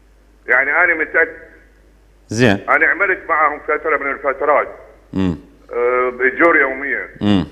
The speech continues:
Speaker 1: فمن نطلع أريد نركب مثلًا بكوثر أو شيء مواصلات.
Speaker 2: إيه.
Speaker 1: يقول لك: "هذه فلان هو وعائلته".
Speaker 2: مم.
Speaker 1: يعني التعيين بالوراثة.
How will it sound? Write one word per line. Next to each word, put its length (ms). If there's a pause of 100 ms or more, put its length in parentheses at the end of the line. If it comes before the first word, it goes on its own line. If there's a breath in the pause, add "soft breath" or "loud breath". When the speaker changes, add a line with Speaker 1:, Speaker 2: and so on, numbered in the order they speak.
(640)
Speaker 1:
فمن 380
نطلع 520
أريد 200
نركب 540
مثلًا 280
بكوثر 640
أو 120 (120)
شيء 200 (260)
مواصلات. 800 (100)
Speaker 2:
إيه. 440 (300)
Speaker 1:
يقول 220
لك: 220
"هذه 400 (500)
فلان 360
هو 200
وعائلته". 720 (300)
Speaker 2:
مم. 240 (1040)
Speaker 1:
يعني 460
التعيين 520
بالوراثة. 760